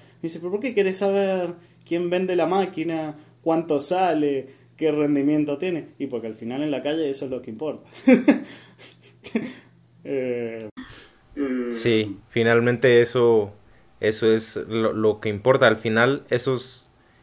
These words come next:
Speaker 2: esos datos, esa información, los contactos,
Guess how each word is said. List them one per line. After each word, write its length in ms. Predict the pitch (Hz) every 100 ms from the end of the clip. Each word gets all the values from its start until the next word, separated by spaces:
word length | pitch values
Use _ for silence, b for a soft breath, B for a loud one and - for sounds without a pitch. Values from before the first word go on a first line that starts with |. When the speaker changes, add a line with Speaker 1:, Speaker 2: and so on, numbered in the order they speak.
| b b -
Speaker 2:
esos 440 | - 120 135 127
datos, 720 | 123 131 - 156 151 - - _ _ _ _ _
esa 280 | - 117 -
información, 800 | 135 139 131 113 110 123 123 131
los 120 | 127 -
contactos, 840 | 107 107 117 117 123 117 117 -